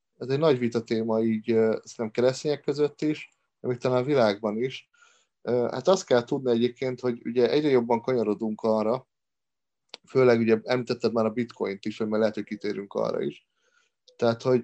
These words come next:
hogy egyre jobban ugye arra, arra felé megy a világ, hogy minden virtuálisan legyen, ö, minden, minden a számítógép körül forogjon, és, és a virtuális térben történjen meg.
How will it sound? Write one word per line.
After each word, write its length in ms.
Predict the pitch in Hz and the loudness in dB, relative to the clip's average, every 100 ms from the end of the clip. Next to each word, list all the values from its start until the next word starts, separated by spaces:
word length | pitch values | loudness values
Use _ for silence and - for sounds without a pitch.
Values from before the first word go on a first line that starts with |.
| - | -2
hogy 220 | 123 123 | -4 0
egyre 220 | 139 156 | 2 4
jobban 280 | 143 127 123 | 4 4 2
ugye 180 | 120 120 | 2 2
arra, 280 | - 139 127 | 4 4 4
arra 280 | 147 147 | 4 4
felé 400 | 135 127 117 117 - | 4 2 4 2 0
megy 160 | 120 | 0
a 80 | 113 | 0
világ, 520 | 107 117 135 156 165 _ _ _ _ | 0 0 2 0 -2 _ _ _ _
hogy 320 | 120 117 117 117 - | -2 2 0 -2 -8
minden 340 | 143 131 113 | 0 2 2
virtuálisan 720 | 120 131 143 143 135 - 147 | 2 0 2 2 0 0 0
legyen, 600 | 147 147 151 151 147 - _ | 0 0 2 2 0 -6 _
ö, 400 | 113 113 113 110 113 _ _ _ _ | -4 -2 0 -2 -4 _ _ _ _
minden, 580 | 123 127 113 107 104 92 | -6 -2 0 0 0 -4
minden 260 | 117 117 107 | -8 -4 -2
a 60 | 104 | -2
számítógép 720 | - 120 113 117 107 107 - | 0 0 -2 -4 -4 -4 -4
körül 260 | - 110 98 | -4 -2 -2
forogjon, 720 | - 123 143 147 143 143 131 _ | -2 0 0 0 0 -2 -4 _
és, 220 | - 117 | -12 -10
és 160 | - - | -8 -4
a 40 | |
virtuális 420 | 127 127 127 113 | 0 2 2 2
térben 460 | - 135 113 117 113 | 4 4 6 4 4
történjen 580 | 117 107 - 110 113 110 | 2 2 0 -4 -2 -2
meg. 300 | 107 92 | -2 -4